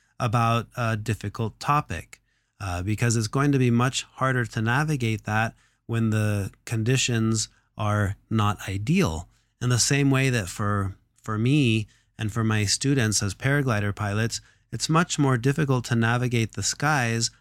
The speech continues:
under the wrong conditions. So part of what makes that experience so pleasurable and enjoyable is that we do it during the right conditions. And I think,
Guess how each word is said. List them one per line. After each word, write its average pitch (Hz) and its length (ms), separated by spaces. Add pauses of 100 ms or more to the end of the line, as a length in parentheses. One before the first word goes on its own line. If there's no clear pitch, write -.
(160)
under 123 540
the 110 240
wrong 110 360
conditions. 104 800 (360)
So - 160
part 147 240
of 151 100
what 123 140
makes 123 280
that 117 140
experience 117 720
so 113 500
pleasurable 117 800
and 104 220
enjoyable 110 800 (340)
is 120 140
that 120 200
we 123 160
do 139 240
it 139 200 (280)
during 135 280
the 127 120
right 117 380
conditions. 104 760 (540)
And 131 140
I 135 80
think, 147 400